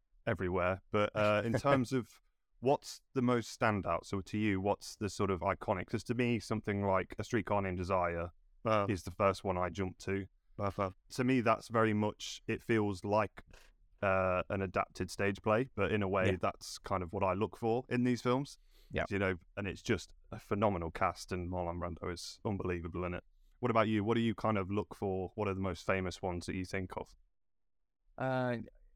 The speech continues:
Speaker 2: well, I, I have a soft spot for Rope, um, <laughs> which,
Speaker 1: Yeah.
Speaker 2: which does completely suffer from the thing I was just talking about of <laughs> filming a
Speaker 1: <laughs>
Speaker 2: play. Um, but,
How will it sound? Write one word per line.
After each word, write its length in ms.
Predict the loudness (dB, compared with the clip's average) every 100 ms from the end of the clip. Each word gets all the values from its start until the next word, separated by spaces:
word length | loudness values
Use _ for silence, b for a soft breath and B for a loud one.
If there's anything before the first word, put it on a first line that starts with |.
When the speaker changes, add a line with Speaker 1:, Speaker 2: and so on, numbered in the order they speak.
| _ 0
Speaker 2:
well, 140 | 2
I, 300 | 4 4 4 2
I 120 | 2 2
have 120 | 2
a 40 |
soft 260 | 0 -2 -4
spot 260 | 0 0 0
for 140 | -2
Rope, 400 | 2 4 2 0 b b -16 -6
um, 420 | -2 0 0 -2 B B B
<laughs> 360 | B B B -2
which, 340 | 0 0 -6 -10 -2
Speaker 1:
Yeah. 180 | 4 4
Speaker 2:
which 180 | 2 0
does 440 | 2 2 -2 -8 -8
completely 520 | -6 -4 0 0 0 -2
suffer 340 | 0 0 0
from 220 | -2 -4
the 60 | -2
thing 160 | -4
I 40 | -4
was 100 | -6
just 160 | -8
talking 260 | -4 -4 -4
about 220 | -4 -4
of 100 | -4
<laughs> 300 | -6 -10 -12
filming 480 | -8 2 2 4 2
a 80 | 0
Speaker 1:
<laughs> 120 | 0
Speaker 2:
play. 380 | 2 2 2 -6 b b b b _
Um, 440 | 0 2 2 -2 -6 _ -20 0
but, 180 | 0